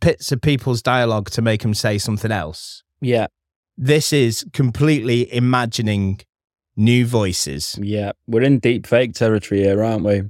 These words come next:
Speaker 1: We
Speaker 2: But
Speaker 1: are.
Speaker 2: it's deep fa-, uh, deep fake to the masses.
Speaker 1: Yeah. I mean, so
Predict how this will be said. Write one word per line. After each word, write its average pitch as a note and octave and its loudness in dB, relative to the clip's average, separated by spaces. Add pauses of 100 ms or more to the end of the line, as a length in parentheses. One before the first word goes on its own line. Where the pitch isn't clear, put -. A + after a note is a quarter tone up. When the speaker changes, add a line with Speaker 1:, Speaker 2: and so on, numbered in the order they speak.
Speaker 1:
We C#3 2
Speaker 2:
But E3+ 4
Speaker 1:
are. A#2 -2 (240)
Speaker 2:
it's B2+ -2
deep B2 0
fa-, A2 2 (140)
uh, A#2 4
deep A2+ -2
fake A2 0
to - -14 (120)
the G#2 2
masses. G#2 -2 (340)
Speaker 1:
Yeah. C#3 0 (220)
I C3 0
mean, C#3 0 (580)
so F3 2